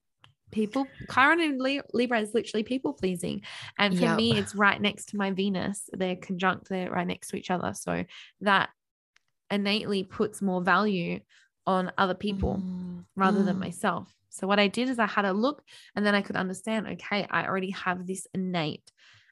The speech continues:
Speaker 1: um, you know, in, like, connection to valuing other people over myself. So what I had to look to is I had to look opposite. I had to look what's going on in Aries,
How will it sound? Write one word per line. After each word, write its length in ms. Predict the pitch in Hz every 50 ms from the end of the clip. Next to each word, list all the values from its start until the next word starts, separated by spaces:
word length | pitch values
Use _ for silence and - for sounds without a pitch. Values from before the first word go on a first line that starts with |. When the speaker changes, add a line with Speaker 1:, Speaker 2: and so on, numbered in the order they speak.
| _ _
Speaker 1:
um, 440 | 180 190 180 170 175 170 180 185 185 - _ _ _ _ _ _ _ _ _ _ _ _ _ _ _ _ _ _ - _ _
you 120 | - 190
know, 240 | 180 180 170 - 175 - - _ _ _ _ _ _ _ _ _ - - - -
in, 160 | - 190 180 190 - - _ -
like, 280 | - 180 175 - - _ _
connection 560 | - - - 202 - - - - - 202 190
to 560 | 180 - - - 214 196 190 190 185 185 180 - -
valuing 460 | - 185 175 175 190 185 185 185 160
other 160 | - 165 180 185
people 380 | - - 196 185 - 190 175
over 200 | 175 175 185 196
myself. 580 | 180 170 180 175 - - 254 240 202 196 202 - _ _ _ _ - - - - - - -
So 160 | - - 202
what 140 | 196 202 -
I 40 | 196
had 140 | 202 202 190
to 80 | 185
look 200 | 190 254 277 -
to 140 | - 233 208
is 100 | 202 196
I 100 | 196 180
had 200 | 190 - 196 185
to 40 | 190
look 220 | 185 185 185 - -
opposite. 460 | 285 294 - 330 269 - - - - -
I 40 |
had 100 | - 208
to 80 | 196 196
look 260 | 190 180 170 180 -
what's 180 | 190 - - -
going 200 | - 180 196 190
on 100 | 190 185
in 120 | 180 185 202
Aries, 600 | 247 294 277 214 - - 196 202 - - -